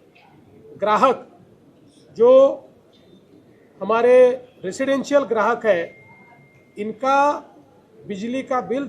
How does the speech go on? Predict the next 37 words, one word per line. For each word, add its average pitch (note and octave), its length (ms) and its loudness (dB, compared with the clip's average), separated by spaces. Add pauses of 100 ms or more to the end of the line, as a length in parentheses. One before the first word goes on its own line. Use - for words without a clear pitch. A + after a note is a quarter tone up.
(140)
छब्बीस G3 500 -4
प्रतिशत - 580 -8
से C4 80 -4
हम G#3+ 160 -6
लोग A3+ 200 -4
कम G3+ 160 -2
कर F3+ 160 -6
रहे D#3 140 -6
हैं। - 760 -20
और G#3+ 120 -2
ये B3 120 -4
इसलिए C4+ 280 -4
भी D4+ 100 -2
महत्वपूर्ण C4 640 -2
है G3+ 180 0 (600)
कि A#3+ 40 -12
पिछले B3+ 400 -4
बीस C4+ 340 -8
साल C4 160 -6
का B3+ 140 -6
अगर B3 200 -6
हम B3 120 -6 (140)
ट्रेंड C4 300 0
देखें, A3 400 2 (840)
तो A#3 100 -4
हर A#3+ 220 -4
साल C4+ 320 -2 (340)
दस D4+ 280 2
परसेंट B3+ 440 -4
बढ़ने G3+ 320 2
वाला B3+ 260 2
बिजली G#3+ 340 -10
का A#3+ 180 -6
बिल A#3 320 0 (520)
अब G#3 240 -4
पाँच A#3+ 240 -2
साल C#4+ 280 0